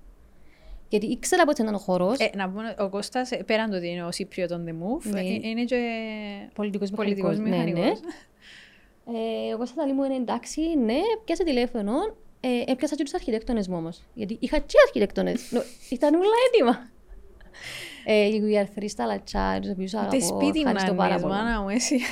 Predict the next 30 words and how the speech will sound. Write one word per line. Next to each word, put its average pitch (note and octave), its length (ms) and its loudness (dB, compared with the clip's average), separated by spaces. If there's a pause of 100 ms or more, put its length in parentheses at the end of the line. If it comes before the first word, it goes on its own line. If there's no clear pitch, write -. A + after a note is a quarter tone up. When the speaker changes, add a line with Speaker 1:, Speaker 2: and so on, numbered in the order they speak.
(440)
Speaker 1:
Ε, F3 500 -2
Speaker 2:
Παραπάνω A3+ 480 6
Speaker 1:
ναι. C#4 60 2
Εν B3 60 6
Speaker 2:
που C#4 60 8
Speaker 1:
ήξερα G#4+ 220 8
πώς C#4 200 8
κάνουν A#3 260 8
σπίτια A3+ 320 0
οι - 20 6
άνθρωποι. G#3+ 460 0 (200)
Ε, A#3 300 6
αλήθεια. A#3 600 2 (140)
Ε, A#3 80 -4
πάρα C4+ 240 6
πολλά B3 160 4
δύσκολα F#3+ 280 -2
να F3+ 120 -4
διαλέξεις. G3+ 460 -4 (440)
Την G#3 160 -2
πιο A3 120 0
μικρή A3+ 180 0
λεπτομέρεια, A3 460 -2
στην A3 140 -8
πιο G3 420 -4
σημαντική. F3+ 520 -4 (220)
Speaker 2:
Παίρνεις A#3 280 2
τηλέφωνο, A3+ 420 -2 (160)
είναι B3+ 100 0
διαθέσιμο. A3 580 0